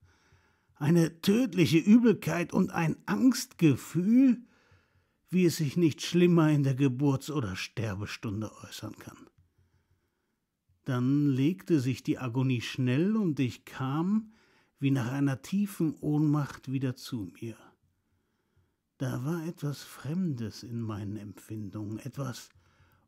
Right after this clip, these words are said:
unbeschreiblich Neues und in seiner Neuheit unglaublich Süßes.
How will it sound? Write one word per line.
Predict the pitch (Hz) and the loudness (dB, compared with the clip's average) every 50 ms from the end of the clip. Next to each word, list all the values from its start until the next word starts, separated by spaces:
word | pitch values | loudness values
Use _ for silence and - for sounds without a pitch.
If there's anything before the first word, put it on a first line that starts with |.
| _ _ - | _ _ -4
unbeschreiblich | 240 254 269 262 247 220 175 156 143 139 123 107 - - 135 131 143 165 175 170 - 147 135 107 - | 0 2 4 6 6 4 4 2 0 -2 -4 -6 -8 -10 -8 -6 -4 -4 -4 -2 -2 -4 -4 -4 -2
Neues | 123 135 160 190 208 196 175 139 - - | -2 -2 0 0 0 0 -2 -2 -2 -2
und | 147 139 131 127 | -2 -2 0 0
in | 139 139 | 0 0
seiner | 131 139 139 143 135 135 | -2 -2 -2 -2 0 0
Neuheit | 139 156 180 196 208 202 180 165 175 175 175 160 - - _ _ _ _ _ _ _ _ _ _ _ _ _ _ _ | 0 0 0 0 -2 -2 -4 -4 -4 -6 -6 -8 -10 -16 _ _ _ _ _ _ _ _ _ _ _ _ _ _ _
unglaublich | - 254 226 220 208 196 170 151 143 139 123 117 120 127 - 117 120 131 131 127 120 113 117 - - 113 110 113 - - - - _ | -2 0 2 2 2 2 0 0 -2 -2 -4 -4 -6 -8 -8 -8 -6 -6 -6 -6 -6 -6 -8 -10 -10 -10 -10 -10 -10 -14 -18 -20 _
Süßes. | - - 123 117 113 - - _ - - - - - _ _ _ _ _ | -16 -12 -10 -10 -10 -10 -12 _ -20 -20 -20 -20 -20 _ _ _ _ _